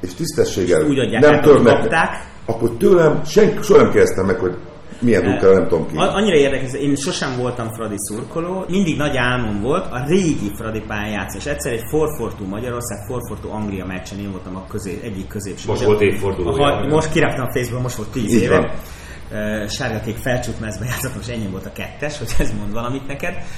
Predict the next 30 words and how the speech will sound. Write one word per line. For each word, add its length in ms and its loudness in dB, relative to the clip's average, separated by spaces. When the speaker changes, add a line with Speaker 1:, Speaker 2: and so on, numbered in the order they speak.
Speaker 2:
És 140 -8
a 60 0
Hajdú 300 0
Ati 220 -2
védett, 540 -2
ö, 60 -10
Speaker 1:
Mhm. 160 -2
Speaker 2:
a 40 -2
Bánki 440 -2
Dodó 380 2
játszott, 500 -2
akit 400 -6
én 140 -4
gyerekként 500 -4
néztem 320 -4
a 60 -4
Rácsosban, 720 -6
Örmezőn, 560 -4
és 280 -6
azon 340 -2
a 160 -4
Fradi 220 -6
pályán 320 -6
azon 320 -8
óriási 540 -4
élmény 520 -8
volt, 180 -14
ö, 40 -8
játszani, 440 -10
hogy 160 -6